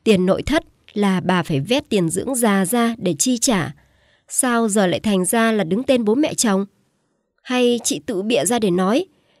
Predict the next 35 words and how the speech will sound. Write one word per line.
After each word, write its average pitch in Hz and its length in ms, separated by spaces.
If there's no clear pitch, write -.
Như 233 120
thế 214 220
là 311 100
không 254 180
được 220 160
đâu." 240 340
"Đúng 202 220
đấy, 302 240
hôm 208 220
đó 190 180
chính 214 260
tai 254 180
chị 220 160
cũng 202 220
nghe 233 160
mẹ 208 140
chồng 190 240
em 208 200
nói 214 140
thế 233 220
mà." 226 260
Nghe 190 280
mọi 185 200
người 170 240
chất 262 200
vấn, 175 340
Sương 202 420
nghẹn 175 220
ngào 170 240
kể 151 200
lại 156 200
đầu 160 220
đuôi 233 200
mọi 208 200
chuyện. 156 300